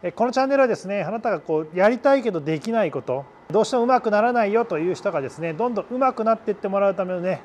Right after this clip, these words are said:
問題を解決していくチャンネルです。で、今回の動画は振り抜きですね、についての動画なんですけれども、多くの人がこうクラブの下ろし方を変えたいとか、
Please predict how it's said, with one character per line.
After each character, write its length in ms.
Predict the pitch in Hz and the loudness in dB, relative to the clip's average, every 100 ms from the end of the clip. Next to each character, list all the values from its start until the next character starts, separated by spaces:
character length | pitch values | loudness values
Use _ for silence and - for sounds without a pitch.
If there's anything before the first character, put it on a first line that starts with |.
| 143 | -4
問 160 | 185 | -2
題 160 | 226 240 | 0 0
を 60 | 226 | 2
解 240 | 226 254 | 0 0
決 260 | 262 - 233 | -4 -6 -8
し 60 | |
て 160 | - 233 | -2 -4
い 60 | |
く 200 | 226 262 | 0 -4
チ 100 | - | -2
ャ 60 | 143 | -6
ン 80 | 127 | -6
ネ 80 | 117 | -12
ル 140 | 107 | -6
で 100 | 180 | -6
す。 160 | - - - - | -6 -20 -20 -18
で、 60 | |
今 200 | - 285 | -6 -2
回 160 | 277 262 | 0 2
の 100 | 208 | 4
動 160 | 185 | 4
画 100 | 170 | 6
は 260 | 170 196 110 - | 6 6 4 -6
振 140 | - | -4
り 60 | 254 | -2
抜 120 | 277 | -2
き 420 | - - - - - - - - - - - - | -4 -12 -14 -18 -20 -20 -20 -20 -20 -20 -20 -8
で 80 | 202 | -8
す 100 | 190 | -4
ね、 280 | 220 165 - | -4 -4 -6
に 140 | 202 185 | -10 -10
つ 220 | - 254 | -6 -4
い 80 | 226 | -2
て 120 | 196 | -2
の 120 | 165 | -2
動 180 | 143 170 | 0 0
画 100 | 170 | 0
な 80 | 170 | -2
ん 60 | |
で 60 | 139 | -6
す 100 | - | -8
け 80 | 127 | -8
れ 80 | 120 | -8
ど 80 | |
も、 280 | 127 170 135 95 - | -2 0 0 -2 -2
多 140 | 240 269 | 4 4
く 100 | 277 | 4
の 100 | 247 | -2
人 180 | - 196 | 0 -2
が 80 | |
こ 160 | 156 160 | 2 0
う 40 | |
ク 140 | 147 220 | 0 6
ラ 140 | 226 | 6
ブ 100 | 190 | 6
の 160 | 180 156 | 2 2
下 40 | 170 | 2
ろ 60 | |
し 100 | 185 | 0
方 300 | - 196 202 | 0 2 4
を 80 | 190 | 2
変 220 | 185 180 | 2 2
え 60 | 190 | 2
た 140 | 196 185 | 0 -2
い 80 | 156 | -2
と 100 | 139 | -4
か、 300 | 170 139 | 0 0